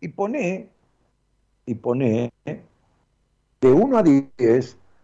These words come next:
¿cuántos puntos crees que tiene, de acuerdo a la canción, de gente, de persona luminosa? ¿No? Que es la que, tampoco va a reír a toda hora, ¿no? Pero la que tiene una sonrisa,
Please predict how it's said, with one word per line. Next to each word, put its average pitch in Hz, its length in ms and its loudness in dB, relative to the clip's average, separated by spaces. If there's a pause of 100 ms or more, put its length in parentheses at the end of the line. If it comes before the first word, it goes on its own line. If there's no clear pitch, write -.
(460)
¿cuántos 254 380 0 (120)
puntos 240 540 2
crees 180 340 2
que 175 180 -2
tiene, 170 320 0
de 139 80 4
acuerdo 175 280 0
a 165 40 4
la 151 80 2
canción, 147 400 -2
de 156 80 0
gente, 151 580 0 (200)
de 131 120 0
persona 143 600 0
luminosa? 131 880 0 (680)
¿No? 233 240 2
Que 135 240 6
es 135 80 4
la 131 160 4
que, 110 280 0 (460)
tampoco 113 300 -6
va 92 60 -2
a 85 60 -4
reír 95 220 0
a 85 80 -2
toda 87 300 0
hora, 82 300 0
¿no? 95 100 -8
Pero 95 220 -2 (1120)
la 151 180 4
que 139 100 2
tiene 135 200 0
una 123 140 0
sonrisa, 156 840 0